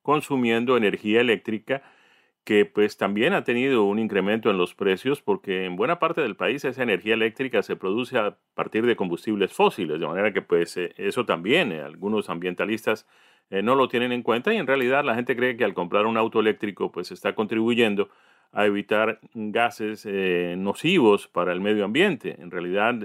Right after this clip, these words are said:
si la electricidad con la que manejamos nuestro carro viene de una termoeléctrica que consume carbón o gas natural o combustibles fósiles de una manera general,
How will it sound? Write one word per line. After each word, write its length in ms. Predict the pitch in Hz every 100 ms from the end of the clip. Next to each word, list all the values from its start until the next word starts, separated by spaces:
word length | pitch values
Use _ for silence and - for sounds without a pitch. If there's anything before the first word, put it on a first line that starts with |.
| 110 110
si 220 | - 98
la 120 | 95
electricidad 800 | 92 92 - 98 - 98 117 147
con 180 | - 101
la 120 | 92
que 120 | 90 92
manejamos 480 | 87 87 101 120
nuestro 340 | 113 110 104 101
carro 300 | 120 87 87 _ _ _ -
viene 340 | 98 113 127
de 80 | 117
una 260 | 104 117 110
termoeléctrica 840 | 107 101 123 - 104 98 98 95
que 160 | - 92
consume 420 | 90 - 104 110
carbón 480 | 101 95 104 123 110
o 140 | 82
gas 200 | 85 98
natural 600 | 104 98 90 90 113 117
o 340 | 85 80 80 82
combustibles 480 | - 87 - 123 104
fósiles 440 | - 113 101 85
de 60 | 85
una 120 | 98
manera 260 | 87 95 101
general, 360 | 107 113 101